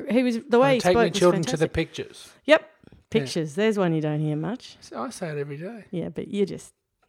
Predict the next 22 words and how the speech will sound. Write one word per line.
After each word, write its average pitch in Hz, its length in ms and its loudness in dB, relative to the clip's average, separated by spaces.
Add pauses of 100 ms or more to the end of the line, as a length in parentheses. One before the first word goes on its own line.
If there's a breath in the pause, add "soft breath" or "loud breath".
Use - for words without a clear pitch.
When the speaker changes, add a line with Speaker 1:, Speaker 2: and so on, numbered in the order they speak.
(180)
Speaker 1:
are 208 40 0
you 262 100 2
trying 240 280 2
to 233 60 4
keep 226 260 2
it 202 80 4
in? 254 160 2 (240)
Is 233 120 -4
it 220 80 -4
deliberate? 277 480 -2
You're 277 80 -4
trying 247 220 2
to 247 40 4
keep 247 180 0
it 233 80 0
in 233 80 2
the 220 80 2
lexicon? 254 440 -2
I 262 40 -2
think - 240 -12
you - 120 -6
are. 156 300 -2